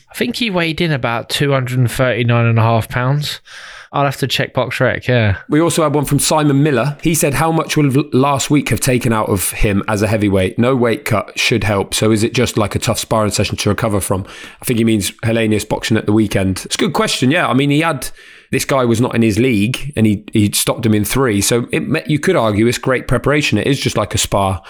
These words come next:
Speaker 2: My f-, wonder, and this one for you, George, is if you come up, even if you know you're expected to win an eight rounder like that, you still want some downtime at this point, aren't you? So is he really in the right frame of mind to be coming and trying to beat Joshua?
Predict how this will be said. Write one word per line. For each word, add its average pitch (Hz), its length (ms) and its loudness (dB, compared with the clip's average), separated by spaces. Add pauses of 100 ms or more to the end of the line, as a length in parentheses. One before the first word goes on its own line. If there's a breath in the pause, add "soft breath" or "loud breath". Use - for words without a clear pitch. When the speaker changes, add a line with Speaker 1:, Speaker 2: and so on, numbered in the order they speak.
(180 loud breath)
Speaker 2:
My 175 180 4
f-, - 240 -4
wonder, 110 460 2
and 110 160 2
this - 180 -4
one 120 200 2
for - 100 -4
you, 139 160 4
George, 104 320 2
is 104 160 0 (240 loud breath)
if 135 100 -4
you 143 80 2
come 151 200 0
up, 123 260 -4
even 175 220 0
if 151 160 -2
you 131 80 0
know 131 140 2
you're 120 180 2
expected - 400 -4
to - 80 -2
win 104 240 2
an 98 100 2
eight 104 220 0
rounder 107 340 0
like 95 160 0
that, 98 300 -4 (360 soft breath)
you - 80 -2
still 190 260 0
want 151 160 0
some 120 180 2
downtime 127 460 0
at 92 80 -4
this - 140 -2
point, 92 240 -2
aren't 120 240 0
you? 98 80 -2
So 113 180 0
is 127 120 2
he 131 120 4
really 127 640 2
in 110 100 2
the 110 80 2
right 107 220 0
frame 104 220 2
of 104 80 2
mind 101 220 0
to - 60 -8
be - 60 0
coming 98 240 0
and 90 100 0
trying 98 200 0
to 92 40 0
beat 101 200 -2
Joshua? 107 420 -2